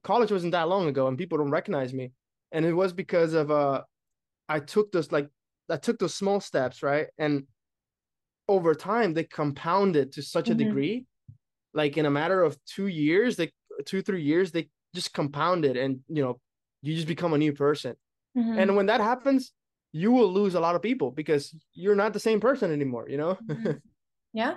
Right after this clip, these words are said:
Speaker 1: And, uh, it, it, it's true. You know, you gotta be, you gotta, you gotta be able to put up with that.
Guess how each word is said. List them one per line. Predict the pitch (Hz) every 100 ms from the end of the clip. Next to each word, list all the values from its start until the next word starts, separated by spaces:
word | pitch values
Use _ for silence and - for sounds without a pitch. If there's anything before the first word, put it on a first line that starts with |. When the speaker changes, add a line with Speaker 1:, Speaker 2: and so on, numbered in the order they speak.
| -
Speaker 1:
And, | 151 147
uh, | 143 135 123 - _ _ _ _ _ _ _ _
it, | 156
it, | 147 170
it's | 165 -
true. | 247 185 -
You | 156
know, | 147
you | 147
gotta | 165
be, | 165
you | 160 160
gotta, | 170 151 _ _
you | 170
gotta | 170
be | 165
able | 165 156
to | 143
put | 170
up | 170
with | 151 131
that. | 117